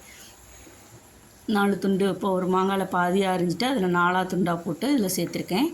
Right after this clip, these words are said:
இந்த மீன், இந்த மாங்காய் வந்து ரொம்ப நேரம்லாம் வேக வேண்டாம். அந்த மீன் போடுறதுக்கு ஒரு, அஹ், ரெண்டு நிமிஷத்துக்கு முன்னாடி போடுங்க. இது போட்டு ஒரு ரெண்டு நிமிஷம் கழிச்சு மீனை போட்டுடலாம்.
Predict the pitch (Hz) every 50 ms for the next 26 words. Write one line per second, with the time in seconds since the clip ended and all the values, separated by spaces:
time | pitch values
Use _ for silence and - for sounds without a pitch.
0 | - - - - - - - - - 262 247 233 226 226 214 220 240 247 240 226
1 | 254 208 196 202 302 - 202 208 214 226 262 269 247 202 190 202 214 208 202 196
2 | 202 220 214 208 202 202 208 208 208 190 185 185 185 202 190 175 165 156 151 175
3 | - - - 185 180 180 202 220 233 240 240 - 202 190 180 185 180 214 214 302
4 | 285 220 196 226 247 - - - - - - - - - - - - 262 214 202
5 | 196 196 190 208 226 226 214 214 202 196 - 220 214 226 202 190 185 180 185 190
6 | 196 196 - 180 180 175 170 175 214 294 370 359 - - - - - - 208 220
7 | 233 220 - 233 247 247 - - 330 339 294 240 208 196 185 180 175 190 196 196
8 | 214 196 196 180 170 - 208 185 180 165 165 - 277 285 233 208 196 190 180 180
9 | - 170 147 - - 156 160 - -